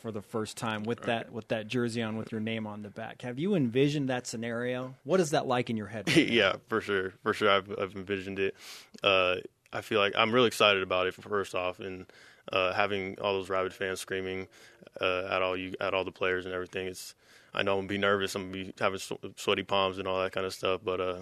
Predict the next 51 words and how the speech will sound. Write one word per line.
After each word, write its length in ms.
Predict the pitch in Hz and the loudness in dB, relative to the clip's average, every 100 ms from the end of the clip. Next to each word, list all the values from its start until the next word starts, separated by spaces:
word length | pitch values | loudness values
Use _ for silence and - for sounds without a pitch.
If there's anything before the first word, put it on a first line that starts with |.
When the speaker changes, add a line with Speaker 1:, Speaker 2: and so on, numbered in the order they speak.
| 101 | -10
Speaker 2:
butterflies. 760 | 98 95 92 98 92 92 - - - - - _ - | -4 -2 -2 -2 0 0 -4 -14 -20 -20 -20 _ -2
Um, 400 | 92 90 92 95 - | 0 0 -2 -12 -6
but 100 | 107 | 2
yeah, 220 | 110 104 110 | 6 8 6
I've, 160 | 101 | 4
of 200 | 104 - | -2 -2
course 240 | - 101 92 | -2 -2 0
thought 180 | 98 95 | -6 -4
of 100 | 92 | -2
it, 160 | 95 | -2
and 160 | 95 95 | -2 -2
being 200 | 110 110 | 2 4
able 160 | 110 | 4
to 100 | 104 | 2
just, 240 | 98 104 104 | -2 -4 0
like, 100 | 98 | 0
step 240 | - 104 | 2 2
on 80 | 98 | 2
the 60 | 95 | -2
field 340 | - 104 98 | 0 2 2
and, 220 | 98 95 - - - - _ - | -2 -8 -12 -20 -20 -20 _ -10
uh, 260 | - 92 92 | -2 0 0
with 140 | 98 95 | 0 -4
a, 120 | 95 | -4
with 140 | 98 95 | -4 -4
a 20 | |
B 100 | 92 | -2
Y 100 | 95 | -2
U 60 | 92 | -2
jersey 260 | 90 92 92 | -4 -6 -6
on, 120 | 92 | -6
it's, 220 | 92 - _ | -10 -14 _
it's 120 | - - | -6 2
an 80 | |
honor 480 | 98 101 98 98 98 - | 4 4 4 0 -2 -8
and 160 | 95 | -8
it's 80 | 95 | -6
humbling. 340 | - 98 95 95 | -6 -4 -4 -6
And 140 | 98 | -8
so, 380 | - 98 98 95 _ | -10 -8 -8 -12 _
you 80 | - | -14
know, 80 | 98 | -12
I'm 80 | 92 | -6
ha-, 160 | 95 95 | -6 -6
I'm 140 | 92 - - | -10 -14 -16
ex-, 100 | - | 0
happy 260 | 104 98 | 0 2
and 80 | 95 | -2
excited 380 | 92 98 92 95 | -2 -4 -6 -8
about 160 | 95 | -6
it. 140 | 95 | -6